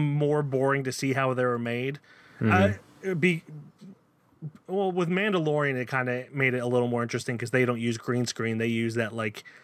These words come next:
Speaker 1: rear projection type thing. I forget what the actual name for it is. It's not rear projection, but it's, like, the, the virtual
Speaker 2: It's, like, real,
Speaker 1: aug-
Speaker 2: it's not real time, but, you know,
Speaker 1: Yeah,
Speaker 2: uh,
Speaker 1: real time and, and, like,
Speaker 2: something
Speaker 1: it,
Speaker 2: like
Speaker 1: the,
Speaker 2: that.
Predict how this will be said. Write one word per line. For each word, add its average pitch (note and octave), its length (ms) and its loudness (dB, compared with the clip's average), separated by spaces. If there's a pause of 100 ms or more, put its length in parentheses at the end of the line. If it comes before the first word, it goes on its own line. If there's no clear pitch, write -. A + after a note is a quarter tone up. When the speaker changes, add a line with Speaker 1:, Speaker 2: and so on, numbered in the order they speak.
(300)
Speaker 1:
rear C#3+ 300 4
projection C3 600 0
type C#3 180 0
thing. D3 160 0
I C#3+ 60 2
forget D3+ 240 2
what C3 100 0
the B2+ 80 2
actual A#2+ 280 0
name A2+ 220 -2
for A2 200 -8
it G#2+ 60 -6
is. G#2+ 180 -6
It's A#2 180 -10
not D3+ 220 0 (100)
rear C3 300 0
projection, A#2 560 -4
but A2 120 -6
it's, - 240 -8 (380)
like, A#2+ 200 0
the, A#2 280 0
the B2+ 120 2
virtual A#2+ 800 2 (100)
Speaker 2:
It's, - 160 -4
like, A2+ 120 4
real, F#2+ 280 6
Speaker 1:
aug- - 240 -10
Speaker 2:
it's - 120 -10
not G2 240 2
real F2 380 2 (160)
time, - 540 -2
but, - 260 0
you F#2+ 60 2
know, D2+ 260 0
Speaker 1:
Yeah, C#3+ 360 4
Speaker 2:
uh, - 40 4
Speaker 1:
real D3+ 160 4
time C3+ 400 2
and, A#2+ 220 -2
and, A#2+ 360 0
like, B2 100 2
Speaker 2:
something B2+ 140 4
Speaker 1:
it, F2 40 0
Speaker 2:
like D#2+ 80 -2
Speaker 1:
the, C3 80 4
Speaker 2:
that. - 160 -6